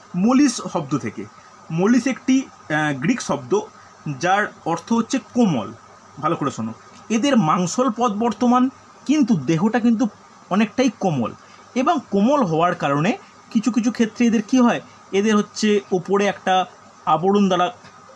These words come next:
আটকানো থাকে, কিন্তু এদের দেহটি কিন্তু চূড়ান্তভাবে কোমল হয়। হচ্ছে first লিখে রাখো, এদের দেহটি নরম, দেহটি নরম ও ত্রিস্তর বিশিষ্ট।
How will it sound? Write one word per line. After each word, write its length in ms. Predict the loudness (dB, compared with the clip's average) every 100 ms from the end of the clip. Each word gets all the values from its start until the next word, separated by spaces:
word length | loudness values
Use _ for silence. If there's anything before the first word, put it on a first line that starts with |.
| -8
আটকানো 400 | -6 -4 -2 -2
থাকে, 400 | -2 -6 -4 -6 -6 -20 -20 -14 -2
কিন্তু 420 | 0 2 0 -4 -10 -12 -4
এদের 260 | -2 -2
দেহটি 320 | -2 -2 -4
কিন্তু 260 | 0 0 0
চূড়ান্তভাবে 760 | -4 -2 -2 0 -2 0 -2 -4 -10 -20 -20 -14 0
কোমল 300 | 2 2 0
হয়। 220 | -4 -10 -12 -20 -20 -10
হচ্ছে 260 | -8 -2 -2 -4 -20 -18 -6
first 260 | -6 -6
লিখে 220 | -10 -6 -6
রাখো, 280 | -2 -4 -4 -16 -20 -8
এদের 320 | -6 -4 -4
দেহটি 380 | -2 -2 -2 -2
নরম, 400 | -2 0 0 0 -4 -10 -20 -20 -20 -20 -20 -20 -20 -20 -20 -20 -20 -20 -20 -20 -20 -18 -8
দেহটি 420 | -4 -2 -2 -2
নরম 420 | -2 -2 0 0 -2 -8 -20 -20 -20 -20 -16 -2
ও 160 | -2 -2 -8 -20 -20 -20 -20 -20 -20 -16 -2
ত্রিস্তর 560 | 2 2 0 0 2
বিশিষ্ট। 400 | 0 -4 -10 -12